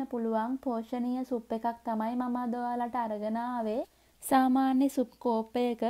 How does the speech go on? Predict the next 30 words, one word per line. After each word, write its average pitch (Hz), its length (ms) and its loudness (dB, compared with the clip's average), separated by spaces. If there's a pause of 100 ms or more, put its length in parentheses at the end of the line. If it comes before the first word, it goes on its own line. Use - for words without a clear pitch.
කැලරි 240 360 0
හතළිස් 247 400 -4
හතක් 240 400 -4
පමණයි 240 480 0
අඩංගු 220 380 0
වෙලා 240 280 0
තියෙන්නේ. 254 580 0 (840)
ඒක 247 260 4
නිසා 233 400 2
බර 233 220 0
අඩු 233 240 2
කරගන්න 240 560 -2
කැමති 226 420 -2
අයට 240 220 -2
වගේම 220 480 0
කෙට්ටු 226 380 -4
වෙන්න 226 260 0
කැමති 220 460 -4
අයට 226 320 0 (960)
ගොඩක් 240 380 2
වටිනවා 247 520 2
මේ 247 180 4
සුප් 240 340 -2
එක. 240 200 2 (280)
එහෙනම් 233 440 0
අපි 233 180 0
බලමු 226 360 0
කොහොමද 240 400 2
හදාගන්නේ 226 720 2
කියලා. 247 420 4